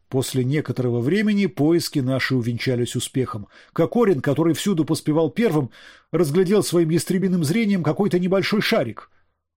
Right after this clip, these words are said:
Он поднял его и очистил от снега. У понятых вырвалось восклицание:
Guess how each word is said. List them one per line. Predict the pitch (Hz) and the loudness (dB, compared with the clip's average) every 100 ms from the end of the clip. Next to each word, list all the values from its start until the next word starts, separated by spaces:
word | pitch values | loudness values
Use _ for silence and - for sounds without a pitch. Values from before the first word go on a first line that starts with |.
| _ | _
Он | 147 123 | -2 -2
поднял | - 180 190 196 202 | 0 0 2 0 0
его | 160 190 190 170 _ _ - | 0 0 0 0 _ _ -2
и | 185 | 0
очистил | 170 160 - 143 | 0 -2 0 0
от | 139 - | 0 -2
снега. | 143 113 107 - _ _ _ _ | -2 -4 -4 -12 _ _ _ _
У | 135 139 | -4 -2
понятых | 135 127 120 - 160 - | 0 0 -2 -2 -2 0
вырвалось | 127 123 123 120 - | -2 0 0 -2 -2
восклицание: | 123 - 123 - 120 98 95 | -6 -4 -4 -4 -6 -8 -14